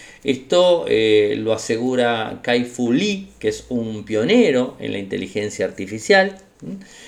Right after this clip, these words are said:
Eh, y no solamente él, sino también varias agencias que han hecho algunos estudios sobre, sobre este tema. Eh, se dice que, el, eh, por ejemplo, en Mac-, eh, Kensei Global Institute,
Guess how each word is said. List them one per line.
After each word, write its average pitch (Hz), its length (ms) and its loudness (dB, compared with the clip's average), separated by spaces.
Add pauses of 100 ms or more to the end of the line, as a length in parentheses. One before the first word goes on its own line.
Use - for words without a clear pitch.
(160)
Eh, 104 480 0
y 120 160 -2
no 120 140 0
solamente 117 540 -2
él, 247 100 -2
sino 117 240 -2
también 123 460 0 (320)
varias 110 560 0
agencias 156 800 0
que - 180 -2
han 110 300 -4
hecho 107 420 -2 (280)
algunos 113 500 0
estudios 170 840 2 (100)
sobre, 104 500 0
sobre 104 320 -2
este 110 200 -2
tema. 147 520 0 (440)
Eh, 110 220 -2
se - 140 0
dice 123 320 0
que, 127 380 -2 (240)
el, 107 920 0
eh, 110 300 -4
por 117 140 2
ejemplo, 104 520 0 (320)
en 107 160 -6
Mac-, 123 300 -2
eh, 104 500 2
Kensei 127 420 -2
Global 120 380 2
Institute, 139 540 -2